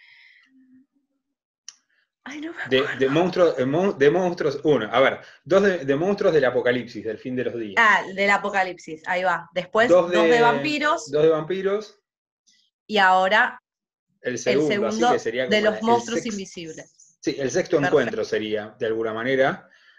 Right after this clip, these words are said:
Speaker 2: como previo al final que ya adelantamos que va a ser un solo capítulo, el de Novidiciembre.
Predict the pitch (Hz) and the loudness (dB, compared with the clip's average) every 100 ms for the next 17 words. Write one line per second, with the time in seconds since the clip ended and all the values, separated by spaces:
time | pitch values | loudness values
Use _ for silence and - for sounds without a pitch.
0 | _ - 120 120 135 135 143 147 165 170 | _ 2 2 4 4 6 6 6 6 6
1 | 131 117 117 120 123 127 123 - 117 113 | 2 0 0 -2 0 0 0 0 0 2
2 | 110 107 113 127 110 104 107 110 - _ | 0 -2 -2 -2 -2 -2 -2 -4 -6 _
3 | 127 123 117 107 104 104 104 113 113 113 | 0 0 -2 -4 -6 -6 -6 -8 -10 -4
4 | 117 139 165 _ _ _ _ _ - 101 | -2 -2 -4 _ _ _ _ _ -10 -8
5 | 101 104 104 104 101 107 _ _ _ _ | -6 -6 -6 -10 -12 -16 _ _ _ _
6 | _ _ _ _ _ - 117 110 113 110 | _ _ _ _ _ -16 -12 -8 -8 -6
7 | 110 107 - 131 123 110 113 | -6 -8 -2 0 0 -6 -14